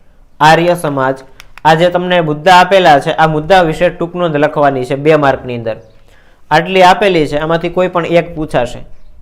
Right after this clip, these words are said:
બે માર્કનું છે, કદાચ તમારે સ્કીપ કરવું હોય તો તમે સ્કીપ ય કરી શકો. અને એક બીજી ખાસ વાત કે આ બધું લખવાનું ગુજરાતીમાં છે. નામ તમને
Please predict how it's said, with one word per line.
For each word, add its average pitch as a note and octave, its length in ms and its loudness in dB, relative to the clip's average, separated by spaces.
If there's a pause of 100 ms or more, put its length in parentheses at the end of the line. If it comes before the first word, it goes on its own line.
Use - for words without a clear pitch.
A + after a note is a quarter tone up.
(160)
બે D#3 180 2
માર્કનું D3+ 400 0
છે, D3+ 200 -2
કદાચ D3+ 240 -2
તમારે D3 320 -2
સ્કીપ D#3 440 -10
કરવું E3+ 180 -2
હોય D3+ 120 0
તો C3+ 80 -8
તમે C#3+ 240 -8
સ્કીપ E3 320 -10
ય D3+ 100 0
કરી E3 240 -4
શકો. C#3+ 380 -8 (320)
અને D3+ 160 -4
એક D#3 160 0
બીજી E3 260 -2
ખાસ F3+ 320 0
વાત D#3 240 0
કે D#3 80 -2
આ D3+ 60 2
બધું D#3 260 -2
લખવાનું E3 460 0
ગુજરાતીમાં C#3 640 -4
છે. - 160 -20 (480)
નામ D#3 320 0
તમને F3 580 -2